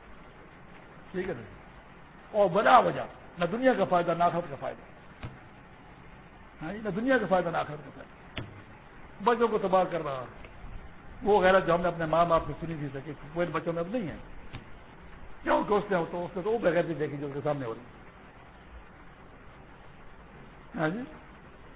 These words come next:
اور اس بغیرتی کے ہوتے ہوئے اب تو اس بات کو چاہے گا کہ تیرے گھر میں خیر ہوگی۔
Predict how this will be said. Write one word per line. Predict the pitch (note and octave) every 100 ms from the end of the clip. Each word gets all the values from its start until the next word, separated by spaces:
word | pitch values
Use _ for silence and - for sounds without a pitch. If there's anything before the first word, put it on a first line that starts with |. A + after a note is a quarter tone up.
| - - - - - - - - - - -
اور | A#3
اس | A3+
بغیرتی | F#3 G#3 G#3
کے | G#3+
ہوتے | F3+ F3
ہوئے | G3+ F#3
اب | E3+
تو | G3
اس | G3 G3 G3 G3+ F3
بات | G3 G3+
کو | G3 F3 E3 D#3 E3
چاہے | F3+ F#3 F3
گا |
کہ | D#3+ D#3
تیرے | E3+ D#3
گھر | D3+
میں | D3+ -
خیر | B3+
ہوگی۔ | A#3+ G#3+